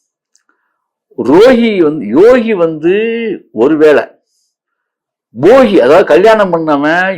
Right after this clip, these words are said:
போகினா யாரு? குடும்பஸ்தான், அவன் வந்து ரெண்டு வேளை, ரோகி வந்து மூணு வேளை.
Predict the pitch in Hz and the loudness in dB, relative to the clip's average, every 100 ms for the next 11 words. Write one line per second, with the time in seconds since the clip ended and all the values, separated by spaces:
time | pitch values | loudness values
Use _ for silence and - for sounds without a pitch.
0 | 139 123 139 208 185 180 170 135 120 - | -10 -4 0 2 2 0 0 0 -2 -4
1 | 180 214 185 - 110 120 147 147 180 123 | -2 0 -2 -2 -4 -2 -2 -2 0 -2
2 | 156 160 131 101 - _ _ _ _ _ | 0 0 2 0 -6 _ _ _ _ _
3 | _ _ _ _ _ _ _ _ - 113 | _ _ _ _ _ _ _ _ -4 2
4 | 202 302 277 254 185 190 190 156 170 143 | 4 4 2 0 -2 -4 -4 -2 0 2